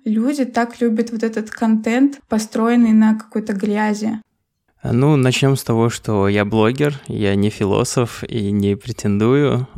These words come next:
Speaker 2: а, но, а, за несколько лет своей деятельности, начинал я просто с поездок по Беларуси, потом, а, переехал в Россию, начал путешествовать по России,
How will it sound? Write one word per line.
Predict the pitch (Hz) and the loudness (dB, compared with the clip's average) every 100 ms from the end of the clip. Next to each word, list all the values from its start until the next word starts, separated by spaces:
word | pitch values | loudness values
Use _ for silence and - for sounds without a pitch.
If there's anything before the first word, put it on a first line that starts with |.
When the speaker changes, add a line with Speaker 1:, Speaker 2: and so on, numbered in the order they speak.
| - | -8
Speaker 2:
а, | 120 110 110 107 101 | -2 0 2 2 0
но, | 104 107 110 123 127 123 113 - - - | -2 0 0 2 2 0 -2 -4 -12 -8
а, | 107 101 104 110 101 | -4 -2 -4 -6 -6
за | 104 104 107 104 104 98 - | -4 0 0 0 0 -4 -4
несколько | 107 110 - 101 - | -2 -2 -4 -6 -4
лет | 95 95 | -4 -4
своей | - 98 92 | -4 -4 -2
деятельности, | 110 123 - 107 101 - - - | -2 -2 0 0 0 -4 -14 -12
начинал | - 98 - 101 98 | -8 -4 0 0 0
я | 180 110 | -2 -6
просто | 104 104 107 - | -8 -6 -6 -6
с | - | -10
поездок | 104 101 104 - - | -4 -4 -4 -8 -8
по | 92 | -4
Беларуси, | 98 98 110 147 - | 0 2 2 0 -4
потом, | - 87 98 98 92 92 | -8 -6 -2 -2 -2 -6
а, | - 98 92 92 95 | -6 -4 -2 -4 -4
переехал | - 104 107 104 95 | -2 0 0 -2 -4
в | |
Россию, | 95 104 - 127 127 | -2 -4 -2 0 2
начал | 113 98 98 98 | 0 0 -2 -6
путешествовать | - - - 101 98 - 95 95 | -8 -12 -6 -6 -6 -8 -8 -8
по | - 92 92 95 | -6 -4 -4 -4
России, | 95 98 117 117 120 123 | -6 -4 -4 -2 0 -2